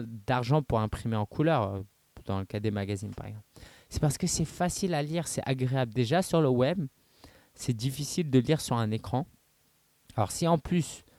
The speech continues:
tu fatigues la personne avec plein de couleurs, euh, plein de formatage, c'est très mauvais. Donc ça, c'est la septième erreur que je vois le plus souvent,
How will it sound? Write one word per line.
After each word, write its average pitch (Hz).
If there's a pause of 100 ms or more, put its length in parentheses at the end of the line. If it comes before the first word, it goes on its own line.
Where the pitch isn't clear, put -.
(160)
tu -
fatigues 156
la 113
personne 123
avec 110
plein 196
de 196
couleurs, 170 (580)
euh, 113
plein 170
de 156
formatage, 139
c'est 123
très -
mauvais. 117 (220)
Donc 101
ça, -
c'est -
la 117
septième 123
erreur 107
que 113
je 107
vois 110
le 107
plus -
souvent, 117